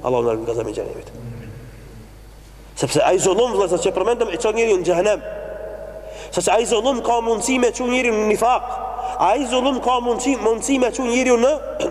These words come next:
<clears throat> në kufër. Kemi pa njerëzit të cilët pi inatit bëjnë kufër. Pi, prej problemit personal që e ka me dikan, i do-, i dolin mbrinat e kufrit.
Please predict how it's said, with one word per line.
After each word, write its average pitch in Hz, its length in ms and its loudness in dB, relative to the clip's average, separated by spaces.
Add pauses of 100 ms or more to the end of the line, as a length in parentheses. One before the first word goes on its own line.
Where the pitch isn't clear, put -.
(100)
<clears throat> - 480 -10
në 139 120 0
kufër. - 320 -4 (920)
Kemi 160 240 2
pa 170 160 2
njerëzit 202 380 2
të - 100 0
cilët 480 280 0 (440)
pi 202 140 4
inatit 233 340 0
bëjnë 202 160 0
kufër. - 300 -4 (1300)
Pi, 165 80 2 (540)
prej 190 120 2
problemit 220 560 0
personal 233 480 0
që 214 80 -2
e - 80 0
ka 240 160 2
me 208 80 2
dikan, 254 360 0 (1200)
i 151 80 0
do-, 170 160 2
i 220 80 0
dolin 233 380 0
mbrinat 240 320 2
e - 20 -12
kufrit. - 380 -4